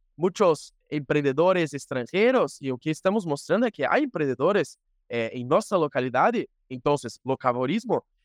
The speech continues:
y que podemos hacer los mismos, eh, nuestra cultura.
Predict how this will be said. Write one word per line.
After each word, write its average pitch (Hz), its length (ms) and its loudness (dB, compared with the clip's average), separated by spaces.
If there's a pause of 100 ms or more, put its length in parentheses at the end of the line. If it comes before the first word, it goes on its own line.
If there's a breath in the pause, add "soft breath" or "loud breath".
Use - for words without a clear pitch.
(100)
y 131 80 -10
que 165 140 -2
podemos 202 520 2
hacer 196 400 0
los 175 320 -2
mismos, 208 400 0 (240)
eh, 123 200 -4
nuestra 165 280 -2
cultura. 180 500 -2